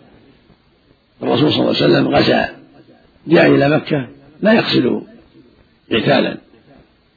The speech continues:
وإنما جاء للعمرة، لأخذ العمرة، بألف وأكثر من أربعمائة، فصدته قريش، قالوا: "لا،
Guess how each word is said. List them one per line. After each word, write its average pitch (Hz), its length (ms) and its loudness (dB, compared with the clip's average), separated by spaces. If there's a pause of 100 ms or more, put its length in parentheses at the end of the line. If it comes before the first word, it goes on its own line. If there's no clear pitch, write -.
(140)
وإنما 139 400 2
جاء 156 240 0
للعمرة، 127 400 2
لأخذ - 280 -4
العمرة، - 360 -4 (800)
بألف 143 440 0
وأكثر 135 320 -2
من 120 80 -2
أربعمائة، 107 500 -4 (1200)
فصدته 165 520 -2
قريش، - 560 -4 (720)
قالوا: 147 220 4
"لا، 135 240 4